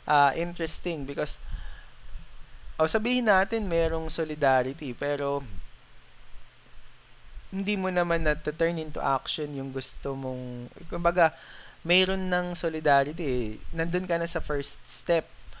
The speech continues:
of pushing yourself, pushing the community into having a more meaningful action.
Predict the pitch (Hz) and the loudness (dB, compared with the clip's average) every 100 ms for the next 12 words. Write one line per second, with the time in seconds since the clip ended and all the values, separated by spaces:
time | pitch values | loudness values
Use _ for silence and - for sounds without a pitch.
0 | - - 156 147 131 - - - - - | -12 2 2 2 -2 -6 -8 -12 -16 -14
1 | - - - - 180 190 202 190 180 175 | -14 -14 -8 -2 0 0 0 0 0 0
2 | - 170 180 - 165 165 185 185 170 160 | 2 2 0 -6 -4 -2 -2 0 0 0
3 | 160 156 151 147 151 170 - - - - | -2 -4 -4 -6 -8 -8 -12 -18 -18 -20
4 | - 160 165 165 165 156 147 147 - 165 | -10 -4 -4 -2 0 2 2 0 4 8
5 | 170 170 175 - 151 151 156 151 156 160 | 8 6 -4 -4 -6 -4 -2 -2 -2 -4
6 | 170 165 156 156 147 135 - - 185 151 | -4 -6 -4 -4 0 -2 -2 -2 0 0
7 | 113 | -2